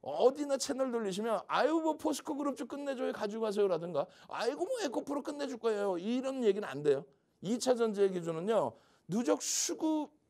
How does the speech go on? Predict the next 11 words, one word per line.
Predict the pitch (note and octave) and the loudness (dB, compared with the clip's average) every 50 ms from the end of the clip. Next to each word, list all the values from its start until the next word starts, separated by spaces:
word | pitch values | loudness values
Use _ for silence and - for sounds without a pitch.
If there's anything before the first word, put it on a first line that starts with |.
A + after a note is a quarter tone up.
| _ _ _ | _ _ _
수조가, | - - - - - F4 E4+ - E4+ E4 D#4 - A#3 F#3 F3 G3 - - _ _ _ _ _ _ _ _ _ _ _ _ _ - | -2 0 2 4 4 4 4 4 0 0 2 4 2 2 2 0 -4 -10 _ _ _ _ _ _ _ _ _ _ _ _ _ -4
누적 | D3 G3+ G#3 A#3+ A#3 | -4 0 0 0 0
수주가 | - - C4 A#3+ A#3+ A#3+ A3+ A3 | 0 -4 -6 -4 -2 -2 -2 -2
굉장히 | - - D3 E3 F#3+ G3 | -2 -4 -4 -4 -4 -4
많다 | F3+ G#2+ A2 B2+ - F#3+ F3+ | -4 -6 -8 -6 -4 -2 -2
할지라도 | D3+ C3+ C#3+ C3+ C3+ B2 A#2 C#3 D3+ B2+ G#2 | -2 -2 -2 -2 -2 -2 -2 -2 -2 -2 0
예를 | G2+ A2+ D#3+ A#3 B3+ C4+ G#3+ | 0 0 0 2 0 0 0
들어서 | G3+ D#3+ B2+ A2 A#2 F#2 - _ _ _ _ _ _ _ _ _ _ _ _ _ _ | 0 0 0 0 -2 -6 -6 _ _ _ _ _ _ _ _ _ _ _ _ _ _
정부의 | - - F3+ G3+ G#3 G3+ G#3 G#3 G3+ G3+ F#3+ | -4 -2 -2 -2 0 2 4 4 4 4 0
정책적인 | - - C#3+ D#3 F#3 F3 - G#3 F3+ - - F3+ F3 F3 E3 | -2 -6 -6 -6 -6 -2 -2 -4 -2 -2 -6 -4 -4 -4 -6
부분들이, | C#3+ C#3+ C3+ C#3+ D3+ C3+ B2 A2+ G#2+ A2 | -6 -6 -6 -4 -4 -2 -2 -4 -4 -6